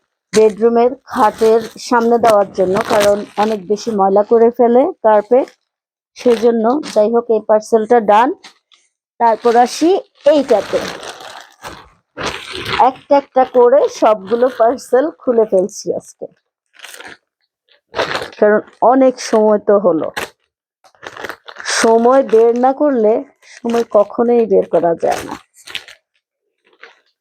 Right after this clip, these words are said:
ফেলে রেখেছি তো রেখেছি।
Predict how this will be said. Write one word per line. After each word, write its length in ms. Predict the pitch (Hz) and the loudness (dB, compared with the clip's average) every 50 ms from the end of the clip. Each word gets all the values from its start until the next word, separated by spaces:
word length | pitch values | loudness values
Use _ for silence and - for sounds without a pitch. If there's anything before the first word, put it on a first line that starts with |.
| _ _ _ - _ _ - - - - - - - - - - - - - | _ _ _ -20 _ _ -18 -18 -16 -16 -14 -12 -12 -14 -14 -18 -20 -14 -6
ফেলে 380 | - - 226 220 220 226 240 247 | 0 2 4 4 4 4 4 4
রেখেছি 500 | 233 226 226 226 - 262 240 - - 254 | 4 2 0 2 0 -4 -2 -2 -4 -4
তো 140 | - - 247 233 - - - | 0 0 -2 -2 -2 -4 -2
রেখেছি। 520 | 202 202 190 - 208 196 - - - - | -2 -2 0 -2 -4 -4 -4 -6 -10 -10